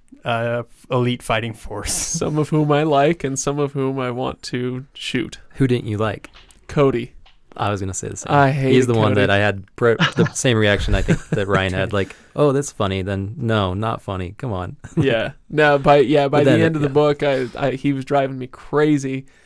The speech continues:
Speaker 2: Uh, <laughs> and spoiler alert, I'm pretty sure Brandon Sanderson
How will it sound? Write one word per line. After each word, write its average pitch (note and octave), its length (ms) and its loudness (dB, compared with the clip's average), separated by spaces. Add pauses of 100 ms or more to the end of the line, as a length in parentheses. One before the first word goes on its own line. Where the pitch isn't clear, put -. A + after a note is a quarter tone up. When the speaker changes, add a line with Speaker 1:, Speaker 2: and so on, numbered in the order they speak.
(280)
Speaker 2:
Uh, C3 400 0 (140)
<laughs> C#3+ 140 -6
and C3+ 300 0
spoiler E3 480 8
alert, C#3 420 2
I'm C#3+ 180 0
pretty D#3 220 4
sure C#3+ 180 0
Brandon C3+ 340 -2
Sanderson C#3 460 -4